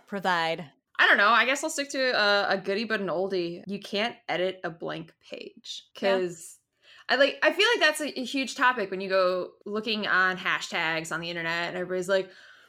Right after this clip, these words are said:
Speaker 2: "I can't get any words on the page. I, like, the, the blank page is just so scary." And I personally don't have that problem. I am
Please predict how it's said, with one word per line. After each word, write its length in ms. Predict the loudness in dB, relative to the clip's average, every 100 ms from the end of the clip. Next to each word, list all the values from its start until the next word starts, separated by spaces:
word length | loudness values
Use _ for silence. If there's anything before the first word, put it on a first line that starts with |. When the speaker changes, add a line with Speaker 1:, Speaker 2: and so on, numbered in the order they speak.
| -10
Speaker 2:
"I 40 |
can't 180 | -2 0
get 100 | 0
any 120 | 0
words 240 | 2 2 2
on 80 |
the 60 | -4
page. 480 | 0 2 4 2 -2
I, 60 | -6
like, 160 | -4
the, 320 | -4 -2 -2 -4
the 80 |
blank 260 | 0 0 0
page 240 | -2 -2 -2
is 100 | -6
just 180 | -6
so 140 | -2 -2
scary." 640 | -2 -2 0 0 -2 -2
And 220 | -4 -6 -10 _ -4
I 500 | 0 2 2 0 -2 -8 _ _ -4
personally 320 | -2 -2 -2
don't 160 | -2 -2
have 140 | -2
that 120 | -2
problem. 320 | -2 -2 -4 -10 -14 _
I 180 | 0 0
am 760 | 2 -2 -4 -4 -4 -6 -10 -10